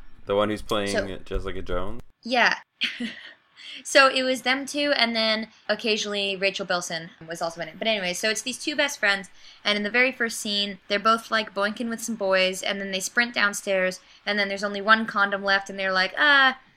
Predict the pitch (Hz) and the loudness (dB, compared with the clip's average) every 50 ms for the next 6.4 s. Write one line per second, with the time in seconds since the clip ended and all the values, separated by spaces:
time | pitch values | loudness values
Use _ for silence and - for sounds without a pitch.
0 | _ _ _ - 240 254 262 247 - 285 262 247 247 - 214 202 190 185 175 175 | _ _ _ -8 -6 -6 -6 -4 -2 0 -2 -2 -2 -2 -2 -2 0 -2 -4 -4
1 | - _ _ _ _ - 190 190 190 185 175 170 170 180 185 185 180 175 175 - | -10 _ _ _ _ -6 0 2 2 2 2 -2 -6 0 2 6 6 6 6 4
2 | - 175 175 175 - - 180 165 160 151 - - 208 220 208 190 180 185 - - | -2 -8 -10 -10 -6 -4 0 0 0 0 0 -2 -2 -2 0 0 0 0 -2 -2
3 | 220 214 220 220 214 208 226 233 247 247 - - 254 233 - 220 208 208 - - | 0 0 2 2 2 4 2 2 2 2 -2 -2 -4 -4 -2 -4 -4 -4 -4 -2
4 | - 226 226 226 220 214 214 - 214 220 214 208 196 190 - - 208 196 185 180 | -2 0 2 2 0 0 0 -4 -2 0 0 0 0 -4 -2 2 4 6 6 6
5 | 180 180 180 175 190 202 196 190 196 208 - - - 208 208 208 196 190 - - | 4 2 0 -2 -4 -4 2 2 2 2 0 -6 -8 -6 0 0 0 0 0 -6
6 | - 190 190 185 180 175 175 - | -6 -2 0 2 2 2 0 -2